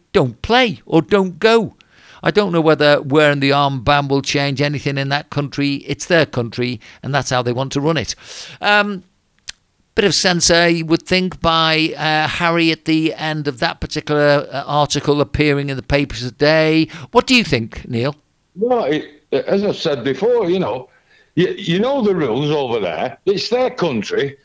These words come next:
Speaker 2: I mean, years ago, it were, "When in Rome, you do as the Romans do." I mean, we, we've, we've, in U K, they've, they've gone completely the opposite way. You can, they can do what they want.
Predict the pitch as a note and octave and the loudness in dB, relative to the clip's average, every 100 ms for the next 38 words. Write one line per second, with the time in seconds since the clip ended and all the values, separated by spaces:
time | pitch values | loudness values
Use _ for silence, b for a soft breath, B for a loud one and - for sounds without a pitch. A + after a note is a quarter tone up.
0 | _ D3 F3+ F#3 G3 A3+ F3 D3 A#2 C3+ | _ -2 0 0 0 0 0 -2 0 0
1 | C#3 C3 B2 E3+ F#3+ F#3 D#3+ G#2 A#2+ D3+ | 0 0 0 0 -2 0 0 0 -2 -2
2 | D3 C#3 C3 C3+ D#3+ G#3+ G#3+ D3 G#2+ G2+ | -2 0 0 -2 0 0 0 -2 -4 -4
3 | G2+ E2+ _ _ C#3 E3+ E3+ C#3+ D3+ C#3 | -4 -4 _ _ -4 -2 -2 -2 0 0
4 | E3+ A#2+ - D3+ C#3+ G#2 - _ - C3+ | 0 -4 -4 -2 -2 -6 -10 _ -4 -2
5 | C3 D3+ D3+ - C#3+ G#2 A2 A#2 G#2+ - | 0 0 0 -2 -2 0 -2 -4 -6 -4
6 | A#2+ A2+ B2 G#2+ A#2 G2+ B2+ A#2+ A2 G#2+ | -2 0 -2 -2 -2 -2 -2 0 -2 -2
7 | A#2 A2 G2 F#2 G2 C3 B2 G2+ A2 G#2+ | -2 -2 -2 -2 0 0 0 -2 -2 -4
8 | - G#2 G2+ G2 A2+ G#2+ A2 F#2 A#2 A#2 | -4 -2 0 0 0 0 -2 -2 -2 -4